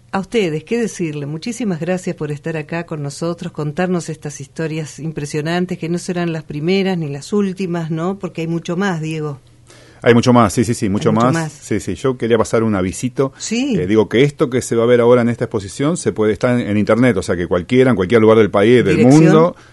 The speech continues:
Speaker 2: eh, memoriadelaespera punto com punto ar.
Speaker 1: Muy
Speaker 2: Ahí
Speaker 1: bien.
Speaker 2: acceden a las fotos y a las entrevistas que les hacemos a ellos, porque el
Speaker 1: Perfecto.
Speaker 2: archivo incluye una, eh, una, una, una memoria oral, audiovisual. Está en la página.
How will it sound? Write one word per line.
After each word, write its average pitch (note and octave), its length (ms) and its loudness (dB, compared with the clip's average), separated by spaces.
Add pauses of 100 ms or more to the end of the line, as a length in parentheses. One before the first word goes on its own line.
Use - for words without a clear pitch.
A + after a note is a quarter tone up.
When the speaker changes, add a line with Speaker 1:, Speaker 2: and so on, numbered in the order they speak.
(160)
Speaker 2:
eh, F#2+ 220 -2
memoriadelaespera B2+ 1040 6
punto G#2 440 0
com D3 340 2 (140)
punto F#2+ 400 -2
ar. D2+ 160 -6 (400)
Speaker 1:
Muy D#3 140 -2
Speaker 2:
Ahí A2 80 4
Speaker 1:
bien. C3 100 8
Speaker 2:
acceden A#2 340 4
a F2+ 60 4
las G2+ 140 4
fotos E3+ 460 0
y F#2+ 100 -2
a F#2+ 40 2
las F#2+ 160 0
entrevistas A#2 500 2
que A2+ 100 -2
les F#2+ 120 -2
hacemos G2+ 320 -2
a G#2+ 80 2
ellos, F2+ 300 0
porque E2+ 220 -6
el E2+ 80 0
Speaker 1:
Perfecto. F2+ 240 0
Speaker 2:
archivo B2 300 0
incluye B2 420 -2
una, F#2 580 -4 (500)
eh, D#2+ 720 -4
una, F2 240 -6
una, F#2 240 -4
una G#2 200 0
memoria G#2 600 4
oral, F#2 340 4
audiovisual. E2+ 640 -2 (180)
Está F2+ 160 -6
en G2 60 -2
la F#2+ 100 -4
página. - 340 -8